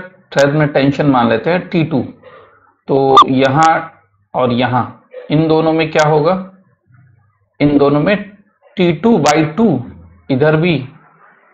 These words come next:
टी टू by two और यहाँ भी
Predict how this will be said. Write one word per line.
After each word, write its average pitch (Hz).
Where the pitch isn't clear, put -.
टी 156
टू 185
by 113
two 175
और 139
यहाँ 117
भी 180